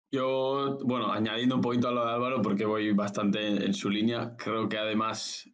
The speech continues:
eh, yendo un poco en el, a favor del Barça, eh, el Industriales viene ya de tres partidos duros, que tienen un par de lesiones, eh, las rojas no sé cuántos partidos les habrán caído, son jugadores que ya no tienen, que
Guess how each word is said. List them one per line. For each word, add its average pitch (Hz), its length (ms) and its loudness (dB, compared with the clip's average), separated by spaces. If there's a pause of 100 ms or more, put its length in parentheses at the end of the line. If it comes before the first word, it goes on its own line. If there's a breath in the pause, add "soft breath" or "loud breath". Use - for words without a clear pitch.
eh, 104 320 -2 (440)
yendo 113 360 0
un 107 40 4
poco 123 220 0
en 113 80 -2
el, 101 200 0
a 98 160 -2
favor 104 280 -2
del 98 100 0
Barça, 98 400 -2
eh, 98 160 0
el 90 380 -2
Industriales 104 680 -2
viene 107 260 0
ya 104 200 -2
de 104 360 0 (600 loud breath)
tres 120 540 -2
partidos 113 1000 -2
duros, 123 580 0
que 107 140 -2
tienen 110 440 -2
un 104 140 2
par 104 180 -2
de 104 80 0
lesiones, 117 920 -2
eh, 101 300 -2
las 98 220 -2
rojas 110 340 -2
no 107 100 0
sé 104 220 -4
cuántos 104 320 -2
partidos 104 360 -2
les 101 120 -4
habrán 104 240 -2
caído, 117 680 -2 (520 loud breath)
son 113 200 -2
jugadores 110 600 -2
que 107 180 -2
ya 110 160 -2
no 110 420 0
tienen, 117 320 -2
que 117 120 -6